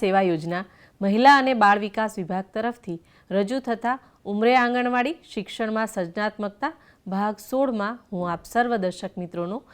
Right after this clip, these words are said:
હાર્દિક સ્વાગત કરું છું. દર્શક મિત્રો, આજના કાર્યક્રમની વિવિધ પ્રવૃત્તિઓને અનુરૂપ એક ક્વિઝનો પ્રશ્ન રજૂ કરું છું,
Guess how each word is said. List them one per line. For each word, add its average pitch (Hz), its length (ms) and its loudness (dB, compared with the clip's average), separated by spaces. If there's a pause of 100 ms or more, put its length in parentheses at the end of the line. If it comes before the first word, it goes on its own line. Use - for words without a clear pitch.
(240)
હાર્દિક 160 300 -4
સ્વાગત 170 440 -4
કરું 214 220 -4
છું. 247 260 -12 (420)
દર્શક 190 340 -4
મિત્રો, 240 360 -6 (360)
આજના 226 320 2
કાર્યક્રમની 254 560 -2
વિવિધ 220 380 -4
પ્રવૃત્તિઓને 202 640 -4
અનુરૂપ 202 380 -4 (360)
એક 220 200 -6
ક્વિઝનો 233 360 -4
પ્રશ્ન 202 340 -6
રજૂ 165 280 -4
કરું 156 260 -6
છું, 269 220 -12